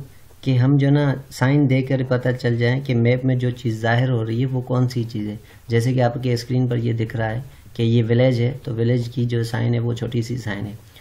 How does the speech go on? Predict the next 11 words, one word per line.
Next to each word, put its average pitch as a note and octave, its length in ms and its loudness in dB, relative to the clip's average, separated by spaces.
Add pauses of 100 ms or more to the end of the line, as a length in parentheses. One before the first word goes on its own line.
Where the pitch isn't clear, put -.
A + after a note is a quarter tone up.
(180)
उसके A#2 240 0
बाद C3 260 4
रोड्स B2+ 460 2
हैं B2+ 100 2
या C3+ 180 0
जो C3 200 0
भी D3 160 0
चीज़ C#3+ 240 0
होती C3+ 240 -4
है C#3+ 60 2
उसकी C#3+ 320 -2